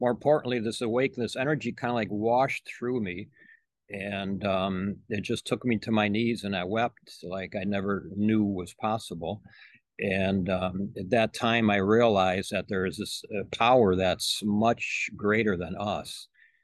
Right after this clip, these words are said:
And it helped, it, it kinda, like, woke me up, and it said, um, you know, "We're all here for a, a higher purpose, and we're all,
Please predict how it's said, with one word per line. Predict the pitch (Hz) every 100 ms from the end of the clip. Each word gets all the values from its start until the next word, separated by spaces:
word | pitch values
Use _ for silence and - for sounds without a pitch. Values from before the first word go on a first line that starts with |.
| _ _
And | 92 85 87 92 95
it | 101 -
helped, | - 110 107
it, | 110 104
it | 110 104
kinda, | - 156
like, | 156 120
woke | 107 113 123 -
me | 101 104
up, | 117 113
and | 110 101
it | 101
said, | - 107 101 95 - _ _ _ - -
um, | 95 90 92 90 95 95 - _ - -
you | 107 110
know, | 110 107
"We're | 104 110
all | 120
here | 113 117 113
for | - - 98
a, | 98 95
a | 113 98
higher | 92 107 101 95
purpose, | - 107 104 104 98 - -
and | 98 92
we're | 92 104
all, | 104 107